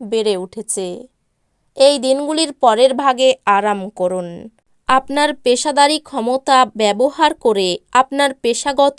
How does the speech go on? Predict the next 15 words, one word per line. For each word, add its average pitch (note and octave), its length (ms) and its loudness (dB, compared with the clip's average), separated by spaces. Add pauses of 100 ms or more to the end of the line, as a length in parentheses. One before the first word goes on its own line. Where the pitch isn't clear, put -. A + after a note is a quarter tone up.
(160)
সম্ভাবনাকে A3+ 920 -4
বাড়ান। F#3 440 -2 (760)
আপনার D4+ 380 0
কাজের C4+ 400 2
ক্ষেত্রে B3+ 500 -4 (300)
আফুরান D4 560 2
সাফল্য C4 600 -2
লাভেরও A#3+ 560 0
সম্ভাবনা G#3+ 720 -6
রয়েছে। G3 580 -6 (840)
এক D4 240 0
নিয়ন্ত্রণকারী C#4 920 0 (140)
অবস্থান A#3+ 680 -4
লাভ G3 260 -2 (120)
করতে C4+ 400 -2